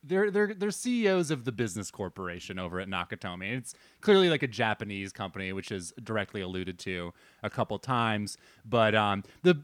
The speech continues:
the, I love the design of the skyscraper and, like, the sets within the skyscraper. It's kind of like the platonic ideal of what I thought going to,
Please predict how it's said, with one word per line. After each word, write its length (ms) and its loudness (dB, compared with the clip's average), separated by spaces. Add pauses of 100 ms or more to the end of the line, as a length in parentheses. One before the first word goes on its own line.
the, 180 2
I 100 4
love 200 4
the 80 -4
design 480 0
of 60 -2
the 80 -2
skyscraper 840 0
and, 180 0
like, 180 -2
the 240 2
sets 680 -4 (100)
within 340 2
the 100 0
skyscraper. 500 0
It's 120 -4
kind 160 2
of 60 2
like 180 2 (240)
the 100 -4
platonic 560 0
ideal 320 2
of 120 -2
what 100 0
I 100 4
thought 460 -2
going 280 -2
to, 200 -2